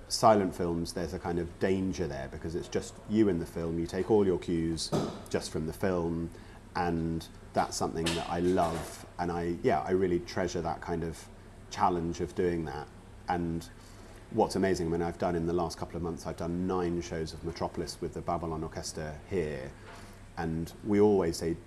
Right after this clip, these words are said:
to ourselves aft-, afterwards how astonishing it is that the film is the same every <laughs> night, and yet our experience of it is always slightly different. You know, s-, different things happen.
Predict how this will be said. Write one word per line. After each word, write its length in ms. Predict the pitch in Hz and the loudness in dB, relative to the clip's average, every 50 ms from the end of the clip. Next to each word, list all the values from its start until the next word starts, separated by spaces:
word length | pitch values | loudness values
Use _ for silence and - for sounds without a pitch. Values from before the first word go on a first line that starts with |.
| - - | -12 -6
to 100 | - 90 | -4 -4
ourselves 320 | 80 80 90 82 80 78 | -2 -2 -2 -2 -2 -2
aft-, 280 | 87 85 87 82 - - - - | 0 0 -2 -2 -4 -8 -4 -2
afterwards 400 | 92 90 90 - - 82 71 - | 0 0 0 0 -2 -4 -4 -4
how 160 | - 80 80 | -4 -4 -4
astonishing 500 | 82 - - - 101 95 90 - 87 85 | -4 -2 -2 0 0 0 0 0 -2 -2
it 80 | 73 60 | -2 -4
is 140 | 80 - | -6 -8
that 140 | - - 71 - - - - - | -8 -10 -10 -10 -12 -16 -14 -10
the 80 | - 87 | -10 -8
film 360 | - - 117 107 95 87 82 | -2 0 2 2 4 2 2
is 120 | 80 80 - | 0 -4 -4
the 100 | - 90 | -6 -4
same 380 | - - 98 92 87 85 80 | -2 0 0 0 0 -2 -2
every 260 | 82 82 78 90 92 | -4 -4 -4 -4 -2
<laughs> 100 | - 92 | -2 -2
night, 140 | 92 85 80 76 - - | -2 -4 -6 -8 -8 -6
and 100 | - 90 | -2 0
yet 140 | 87 85 - | 0 0 0
our 220 | - 95 92 87 85 | -2 -2 -2 -2 -2
experience 560 | - - - - 98 92 87 87 82 - - | -6 -4 -2 0 2 2 2 0 -2 -4 -6
of 100 | 80 73 | -6 -6
it 160 | 80 78 - - - - - - - - - - | -6 -8 -10 -12 -16 -18 -18 -18 -18 -18 -8 -6
is 120 | - 90 95 | -2 0 2
always 260 | 92 82 82 80 - | 2 2 2 0 -2
slightly 340 | - - 82 64 - 82 85 | -2 -2 -2 -2 -2 -2 -2
different. 420 | 90 90 - - - - - - | -2 -2 -2 -4 -8 -8 -4 -4
You 60 | 104 | -2
know, 160 | 90 78 78 80 - - - | -2 -2 -2 -6 -8 -10 -10
s-, 300 | - - - - - - | -8 -6 -6 -8 -6 -4
different 260 | - - - - 85 76 | -4 -4 -2 -2 -6 -4
things 220 | 85 85 85 87 | -2 -2 -2 -2
happen. 640 | - - 98 90 - - 92 87 87 87 85 87 | -2 -2 -4 -4 -4 -4 -2 0 0 0 -2 -4